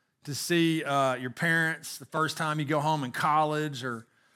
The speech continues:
later, early in your twenties, and, and you notice that everybody else is sitting on the couch, but mama never sits down.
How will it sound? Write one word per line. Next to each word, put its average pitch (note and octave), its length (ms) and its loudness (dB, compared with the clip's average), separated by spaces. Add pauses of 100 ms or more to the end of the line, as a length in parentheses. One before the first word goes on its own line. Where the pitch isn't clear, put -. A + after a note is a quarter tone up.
later, D#3+ 460 4
early D#3+ 300 4
in D3+ 60 0
your C#3 100 0
twenties, D#3 600 -2
and, D#3 200 -4
and E3+ 160 0
you F3 60 2
notice G#3+ 460 2
that D#3+ 120 -4
everybody G#3 560 2
else G#3 260 0
is D3+ 100 -4
sitting G3+ 320 -4
on E3+ 160 -2
the B2+ 80 -4
couch, E3+ 680 -4 (460)
but F3 120 -4
mama G3+ 340 0
never D#3+ 280 2
sits A3+ 340 -8
down. A#3+ 320 -4